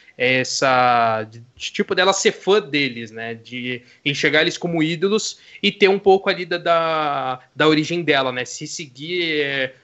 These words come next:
as coisas dos quadrinhos vai ser muito legal, assim, porque ela tem uma origem bem, bem legal e, e,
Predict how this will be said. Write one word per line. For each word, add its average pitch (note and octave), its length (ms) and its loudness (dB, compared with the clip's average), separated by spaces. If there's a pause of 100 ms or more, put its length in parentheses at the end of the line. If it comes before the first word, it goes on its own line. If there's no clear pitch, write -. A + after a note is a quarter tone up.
as B2 160 -6
coisas C3 300 -6
dos C3 100 -12
quadrinhos C3 440 -2
vai C#3 80 -4
ser D#3 140 -6
muito D3+ 380 -4
legal, B2 380 4
assim, A#2+ 240 -4
porque A#2 140 -8
ela A2+ 80 -4
tem B2 120 -8
uma B2 120 -4
origem A#2+ 340 -4
bem, C3+ 640 -4 (280)
bem D3 140 4
legal D#3 340 6
e, - 120 0
e, G3+ 240 -4